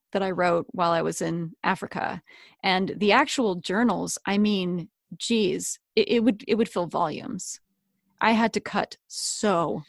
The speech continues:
much out. <laughs> And that really was the hardest part of this whole project,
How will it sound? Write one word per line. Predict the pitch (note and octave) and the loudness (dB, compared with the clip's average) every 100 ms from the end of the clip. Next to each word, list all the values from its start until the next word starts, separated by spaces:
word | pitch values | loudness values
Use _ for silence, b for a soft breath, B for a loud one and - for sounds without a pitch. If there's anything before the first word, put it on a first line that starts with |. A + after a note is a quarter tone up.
| _ - | _ -6
much | F3+ - - - - - | -4 -6 -10 -14 -8 -4
out. | - - - - | -4 -4 -12 -12
<laughs> | - - - - - - - B B B D4+ | -12 -16 -20 -20 -14 -12 -12 B B B 4
And | B3 | 6
that | B3+ A3 | 8 6
really | G#3+ G3 | 4 4
was | F#3 F3+ | 0 0
the | D#3+ | -2
hardest | F3 F#3 - | -2 -4 -6
part | - - - | -4 -4 -4
of | |
this | F3 - | -8 -6
whole | - - | -6 -4
project, | - - - - | -4 -4 -6 -10